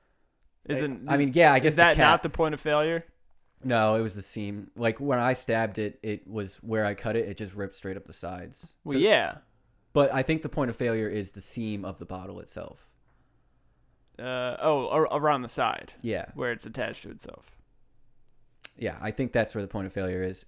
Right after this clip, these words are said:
Speaker 1: If the cap flies off, I am gonna be wearing something to cover my face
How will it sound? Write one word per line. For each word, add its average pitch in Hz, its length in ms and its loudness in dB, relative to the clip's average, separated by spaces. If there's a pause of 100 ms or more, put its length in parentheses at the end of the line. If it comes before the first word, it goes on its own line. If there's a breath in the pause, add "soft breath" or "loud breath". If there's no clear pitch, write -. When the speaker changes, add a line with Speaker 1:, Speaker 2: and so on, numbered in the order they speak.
Speaker 1:
If 151 160 2
the 170 80 -6
cap 214 320 2
flies 190 360 4
off, 170 300 2 (760 soft breath)
I 135 120 6
am 156 220 4
gonna 147 180 0
be 131 140 0
wearing 120 520 0
something 120 420 -4
to 113 120 -8
cover 113 320 -2
my 95 160 -4
face 98 560 -4